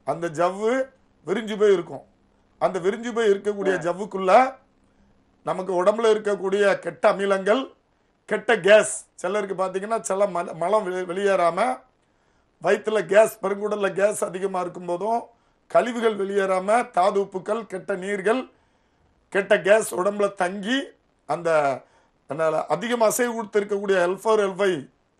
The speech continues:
Speaker 1: ஜாயிண்ட்ல ஜவ்வு விரிஞ்சிருக்கும் போது அது உள்ள போய் டெபாசிட் ஆயிரும்.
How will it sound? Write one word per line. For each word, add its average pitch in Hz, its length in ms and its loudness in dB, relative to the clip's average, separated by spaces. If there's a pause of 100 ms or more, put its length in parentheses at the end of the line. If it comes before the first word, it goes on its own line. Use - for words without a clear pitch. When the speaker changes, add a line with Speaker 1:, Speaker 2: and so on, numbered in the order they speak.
(520)
Speaker 1:
ஜாயிண்ட்ல 214 480 4
ஜவ்வு 190 360 -4
விரிஞ்சிருக்கும் 208 540 -6
போது 202 400 0
அது 185 180 0
உள்ள 196 180 0
போய் 208 120 -2
டெபாசிட் 170 500 -2
ஆயிரும். 127 260 -6